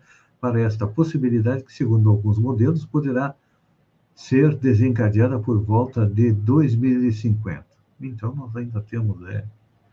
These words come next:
quase trinta anos para diminuir um pouco o que está acontecendo. Porque, infelizmente, a gente percebe que o desmatamento e os incêndios na Amazônia,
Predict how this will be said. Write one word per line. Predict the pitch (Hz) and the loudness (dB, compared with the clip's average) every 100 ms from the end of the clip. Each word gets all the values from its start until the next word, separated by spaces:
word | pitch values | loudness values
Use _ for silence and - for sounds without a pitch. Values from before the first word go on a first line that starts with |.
| _ _ _ _ _ _ | _ _ _ _ _ _
quase | 131 147 131 | 2 2 2
trinta | 107 156 202 - | 2 4 4 2
anos | 113 127 151 151 | 0 2 0 0
para | - 127 139 156 - _ _ _ _ _ _ _ _ | -4 -6 -4 -4 -8 _ _ _ _ _ _ _ _
diminuir | 110 147 160 127 131 117 | 0 4 4 2 2 2
um | 104 | 0
pouco | 107 107 120 160 165 170 | 0 0 0 -2 -4 -4
o | 143 | -8
que | - | -10
está | - 117 | -8 -6
acontecendo. | 110 113 117 107 101 87 104 - _ _ _ _ _ _ _ _ _ _ | -6 -6 -4 -4 -6 -8 -12 -18 _ _ _ _ _ _ _ _ _ _
Porque, | 110 107 107 | -4 0 4
infelizmente, | 123 156 151 110 95 101 117 120 | 4 4 2 -2 0 0 -2 -2
a | |
gente | 107 107 | 0 0
percebe | - 101 - 110 104 | 0 -6 -4 -2 -2
que | - | 0
o | 104 | -2
desmatamento | 107 101 104 107 107 90 107 107 107 | 0 0 2 0 0 0 2 2 2
e | |
os | 104 | -2
incêndios | 101 - 104 104 107 | -4 -4 0 2 2
na | 92 | -2
Amazônia, | 95 95 117 156 110 | -2 -2 0 2 0